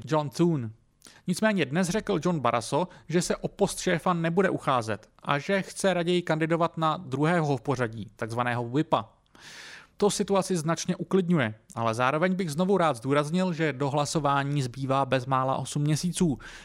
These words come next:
a pokud by Trump vyhrál volby, může to Barrasovo uvažování dost snadno změnit.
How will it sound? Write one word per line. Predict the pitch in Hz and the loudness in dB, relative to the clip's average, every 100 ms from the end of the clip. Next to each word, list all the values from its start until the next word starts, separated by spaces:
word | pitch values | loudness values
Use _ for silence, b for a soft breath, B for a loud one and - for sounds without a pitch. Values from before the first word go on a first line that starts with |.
| - | -2
a | 208 | 0
pokud | 208 - 208 | 0 -4 -2
by | 180 | 0
Trump | - 175 143 - | 2 0 0 -4
vyhrál | 113 117 117 | -2 0 0
volby, | 123 139 175 240 - - | 0 0 0 -2 -8 -2
může | 185 214 | 4 4
to | 214 | 4
Barrasovo | 151 160 185 202 180 | 2 2 2 0 0
uvažování | - 147 139 156 147 156 147 | 0 0 2 2 2 0 0
dost | 131 - | -2 -2
snadno | - 123 113 120 | -6 -6 -4 -4
změnit. | 120 147 151 110 | -2 0 0 -2